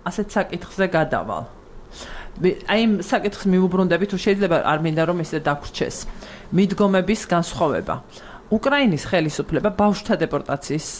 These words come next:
ა, საკითხს უბრუნდები, რაზეც, ა, ერთი დეტალი იყო, კიდევ კარიმ ხანი აცხადებდა, რადგან, ა,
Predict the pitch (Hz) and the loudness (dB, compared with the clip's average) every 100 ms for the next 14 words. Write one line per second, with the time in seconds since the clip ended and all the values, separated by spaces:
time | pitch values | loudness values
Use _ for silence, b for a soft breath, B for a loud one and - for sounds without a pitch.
0 | - - - - - 92 - 139 143 - | -12 -18 -20 -18 -8 -6 -4 -4 -4 -4
1 | 156 139 143 151 175 233 B B B 180 | -4 -2 0 2 2 0 B B B 2
2 | 208 220 190 - - 165 147 147 147 117 | 4 4 2 0 -2 2 4 4 0 -4
3 | - 180 - 190 156 185 185 196 214 160 | -2 -2 0 -2 2 2 2 0 0 0
4 | 185 175 160 160 160 175 185 165 - 160 | 0 0 0 0 -2 0 0 0 0 -2
5 | - 170 156 147 147 247 254 - | 0 0 2 2 0 0 -2 -2